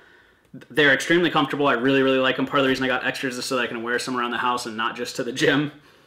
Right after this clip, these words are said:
Uh, and they haven't smelled yet, so this is one of the ones, I know it's kinda gross to talk about, but, like, let's be real, they're your workout clothes, right?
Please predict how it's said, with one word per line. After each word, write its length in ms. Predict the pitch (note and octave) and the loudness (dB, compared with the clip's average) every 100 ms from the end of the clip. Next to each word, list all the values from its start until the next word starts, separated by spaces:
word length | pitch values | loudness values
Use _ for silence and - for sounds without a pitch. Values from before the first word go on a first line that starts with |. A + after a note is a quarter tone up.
| - | -10
Uh, 280 | B2+ C3+ C3 | 0 2 2
and 160 | C#3+ C#3+ | 2 0
they 60 | C3+ | 2
haven't 320 | D3+ - - | 2 2 -2
smelled 360 | - C3 C#3+ | -2 0 0
yet, 280 | E3+ G#3 G#3+ | 0 0 -2
so 100 | C#3+ | -4
this 140 | C#3 D3 | -6 -4
is 80 | |
one 100 | C#3+ | -4
of 60 | D3 | -2
the 60 | C#3+ | 0
ones, 340 | C#3+ C3+ - | 0 -2 -2
I 80 | B2+ | -2
know 140 | C3+ | 0
it's 100 | C3 | 0
kinda 220 | - C3+ A#2+ | -2 -4 0
gross 220 | C3 B2 | 0 -2
to 120 | - | -6
talk 240 | B2+ A#2 | -4 -4
about, 260 | A#2+ A2+ A2+ | -4 -4 -6
but, 120 | G#2+ | -6
like, 260 | A#2 A2 - | -6 -6 -8
let's 140 | A2+ | -8
be 100 | B2+ | -6
real, 200 | G#2+ G#2 | -6 -6
they're 120 | G#2 G#2+ | -8 -8
your 140 | A2 | -8
workout 300 | G#2+ G2+ F#2 | -8 -10 -12
clothes, 240 | G2 G#2 | -12 -10
right? 180 | G#2 A2 | -10 -10